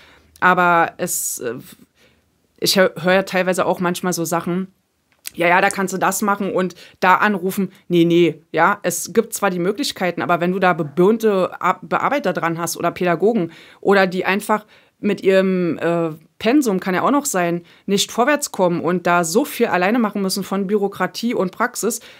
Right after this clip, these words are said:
naja, die, denen dreht sich auch der Kopf, ja. Die Organisation ist einfach nicht gegeben, um einfach mal aus so einer Horrorbeziehung rauszukommen.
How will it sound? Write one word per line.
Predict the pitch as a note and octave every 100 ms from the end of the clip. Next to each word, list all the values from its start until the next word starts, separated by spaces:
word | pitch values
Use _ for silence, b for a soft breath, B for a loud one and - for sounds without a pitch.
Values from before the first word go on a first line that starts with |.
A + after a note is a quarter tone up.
| B
naja, | E3+ F3
die, | E3+ D#3 _
denen | F3+ F3
dreht | F3 F#3+ G3
sich | F#3+ -
auch | G#3
der | - B3+
Kopf, | - C#3 - D3+
ja. | E3+ F#3+ B -
Die | -
Organisation | G3+ G#3 G3 G3 F#3+ - G#3 A#3+
ist | A3+
einfach | F#3 G3 G3+
nicht | F#3+ -
gegeben, | E3+ G#3 A3+
um | -
einfach | E3+ F#3+ G#3+
mal | G3
aus | - -
so |
einer | F#3 E3
Horrorbeziehung | F#3+ A3+ G3 - - F#3 E3+
rauszukommen. | F#3+ G#3+ - A3 E3+ D#3